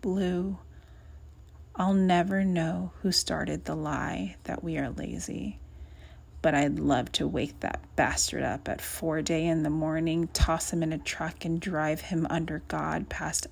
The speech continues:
every bus stop in America to see all those Black folk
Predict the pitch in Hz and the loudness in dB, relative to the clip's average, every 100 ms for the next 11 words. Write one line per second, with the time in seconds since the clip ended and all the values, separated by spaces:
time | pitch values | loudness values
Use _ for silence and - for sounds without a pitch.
0 | - 175 180 190 180 175 156 160 - 156 | 0 2 2 0 -2 0 0 0 0 -2
1 | - - - - - - - 185 185 175 | -4 -6 -12 -12 -12 -14 0 4 8 8
2 | 165 165 165 175 156 - 165 - 165 - | 8 6 4 -2 0 2 2 4 2 2
3 | 165 165 170 160 160 - 135 131 - - | 4 4 4 2 0 0 -2 -2 -6 -8
4 | - 143 - | -6 -6 -10